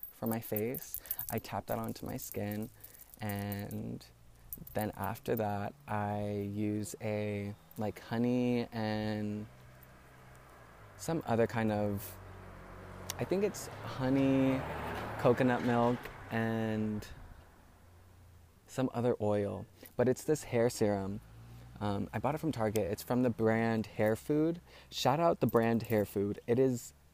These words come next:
so, so good for my hair. My curls have never looked better, but I use their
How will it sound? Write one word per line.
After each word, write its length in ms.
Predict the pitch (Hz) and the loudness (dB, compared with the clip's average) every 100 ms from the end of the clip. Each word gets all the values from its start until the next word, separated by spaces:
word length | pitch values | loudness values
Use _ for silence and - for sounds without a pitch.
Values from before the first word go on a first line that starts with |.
| - | -16
so, 840 | - - 120 135 147 147 147 143 139 | -10 0 4 4 4 2 2 0 -4
so 760 | - - 127 127 127 123 117 - 127 110 | -10 -4 -2 0 -2 -2 -4 -10 -12 -4
good 440 | 113 113 113 117 | -2 0 -2 -4
for 160 | - 110 | -6 -4
my 200 | 107 104 | -2 -2
hair. 380 | 107 104 107 | -2 0 0
My 160 | 107 110 | 0 -2
curls 320 | - 117 117 | 2 4 4
have 140 | 113 104 | 4 2
never 240 | 104 107 | 2 4
looked 240 | 104 101 | 2 0
better, 320 | 107 104 104 113 131 - - - - | -4 -6 -6 -10 -16 -20 -20 -12 -2
but 160 | 110 | 0
I 80 | - | 2
use 460 | 110 107 127 135 - | 2 4 4 2 2
their 460 | 117 117 110 110 | 4 6 6 4